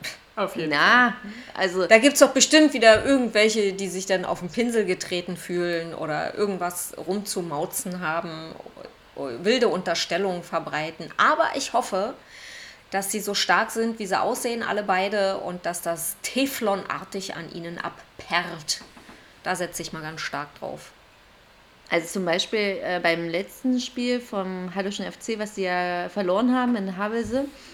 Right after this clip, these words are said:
Speaker 2: da hat er auch kompletten Schiedsrichterinnengespann gepfiffen. Und das hat ja jetzt auch kein richtig, also gut, es ist dritte Liga, aber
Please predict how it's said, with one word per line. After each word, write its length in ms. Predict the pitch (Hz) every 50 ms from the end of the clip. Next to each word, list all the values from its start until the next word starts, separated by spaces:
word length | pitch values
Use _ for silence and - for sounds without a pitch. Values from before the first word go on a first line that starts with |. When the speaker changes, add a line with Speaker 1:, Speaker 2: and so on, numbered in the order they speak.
| - - - - -
Speaker 2:
da 80 | 190
hat 100 | 175 175 202
er 160 | 180 - -
auch 240 | - 208 233 233 -
kompletten 720 | - 220 214 202 - - - 220 214 240 453 - - 233 202 - - 220 208 - 214 233 233 - 208
Schiedsrichterinnengespann 840 | 185 170 185 277 381 381 247 175 156 165 170 - - 156 147 151 156 147
gepfiffen. 600 | 156 160 - - 156 147 - - 147 151 - - -
Und 100 | 165 -
das 200 | 170 165 - -
hat 160 | 139 143 143
ja 120 | - 147 143
jetzt 220 | 147 147 - -
auch 120 | - - - - -
kein 420 | - 185 180 180 180 190 190 180 - - - -
richtig, 360 | - 190 185 - - 190 - 143
also 120 | 147 151
gut, 140 | 143 - -
es 60 | - -
ist 120 | - - 160
dritte 160 | 156 - 165
Liga, 380 | 156 165 202 220 233 214 170
aber 360 | - 151 160 156 151 156 -